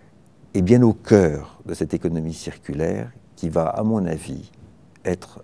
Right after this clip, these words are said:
au centre des préoccupations économiques des années qui viennent. Alors évidemment, il y a un lien entre les deux. Il y a un lien entre l'évolution du climat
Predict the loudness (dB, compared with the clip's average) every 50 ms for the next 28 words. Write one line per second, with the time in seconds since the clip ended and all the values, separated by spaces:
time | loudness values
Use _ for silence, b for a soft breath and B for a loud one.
0 | _ _ -8 -8 -8 -8 -10 -12 -8 -6 -6 -6 -6 -6 -6 -6 -6 -6 -6 -8
1 | -8 -8 -8 -8 -8 -10 -8 -8 -10 -8 -6 -8 -8 -6 -6 -8 -8 -10 -10 -8
2 | -8 -8 -8 -8 -8 -10 -10 -12 -14 -16 -14 -14 -16 -16 -16 -18 -20 -20 _ b
3 | b b b b b b b b b b b b b b b b b b b -4
4 | 2 4 6 8 8 8 8 8 6 8 8 6 6 6 6 4 4 4 4 2
5 | 2 0 -6 -8 -8 -8 -6 -4 -4 -4 -2 -2 -2 -2 -4 -6 -16 -20 _ _
6 | _ b b b b b b b b b b b _ -8 -2 0 2 2 4 4
7 | 6 6 6 6 6 6 4 0 -2 -4 -2 0 0 0 0 0 -2 -4 -4 -6
8 | -4 -4 -6 -6 -4 -4 -2 0 2 2 2 0 -2